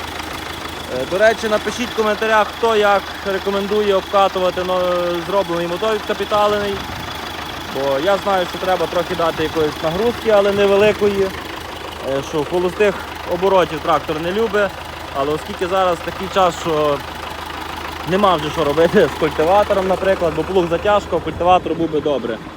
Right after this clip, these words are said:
Нема що робити з культиватором, тому, е, взагалі немає тяжкої роботи зараз ніякої, тому, напевно, не знаю, що робити. Напишіть мені,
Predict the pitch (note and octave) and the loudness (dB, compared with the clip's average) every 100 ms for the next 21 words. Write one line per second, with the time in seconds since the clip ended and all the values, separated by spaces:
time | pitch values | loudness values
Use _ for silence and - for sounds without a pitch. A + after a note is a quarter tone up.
0 | - - - - - - - F3 G#3 F#3+ | -16 -16 -16 -16 -16 -16 -8 -4 -2 -4
1 | F3+ F3 F3+ E3+ - E3 F3+ G3 G#3 G#3 | -4 -4 -4 -6 -6 -6 -2 0 0 0
2 | G3+ E3+ E3 E3+ F3+ F3+ E3 D#3 D3+ C#3+ | 0 0 -2 -2 2 4 4 4 2 4
3 | C3 B2+ - - - - - - G3 A3+ | 4 2 -4 -12 -12 -12 -12 -4 0 2
4 | G3+ D3+ C3+ - D#3 D#3 F#3 G#3+ E3+ D#3+ | 2 2 -4 -2 0 2 2 0 0 0
5 | D3 D#3 C#3+ C#3 C3 B2 A#2 C#3+ F#3 E3+ | -2 -4 -2 -2 -2 -4 -4 -2 -2 0
6 | E3+ F3 E3+ D3+ - - - - D#3 F3+ | -2 0 -2 -4 -8 -10 -10 -8 -4 2
7 | G3 C3+ - C#3 E3 G#3 F3 D#3 F3 - | 2 2 0 -2 2 2 2 -2 -2 -4
8 | G3+ F#3 F3+ | -4 -2 -2